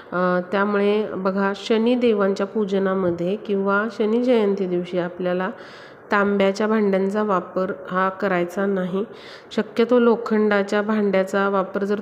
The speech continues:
तुम्हाला करता आला, तर शनी जयंती दिवशी तुम्ही तो वापर करावा किंवा इतर धातूंचा देखील तुम्ही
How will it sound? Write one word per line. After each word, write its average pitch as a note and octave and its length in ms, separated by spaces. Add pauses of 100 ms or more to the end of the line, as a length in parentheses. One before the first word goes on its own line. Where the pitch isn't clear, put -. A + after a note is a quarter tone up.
तुम्हाला G3 340
करता F#3+ 360
आला, F3 240 (100)
तर F#3+ 120
शनी G3+ 420
जयंती F#3+ 420
दिवशी F#3+ 320
तुम्ही F#3 360 (520)
तो G#3 100
वापर G3+ 360
करावा E3+ 640 (380)
किंवा A#3 160
इतर A#3+ 320
धातूंचा A3 540
देखील G#3 420
तुम्ही A3 260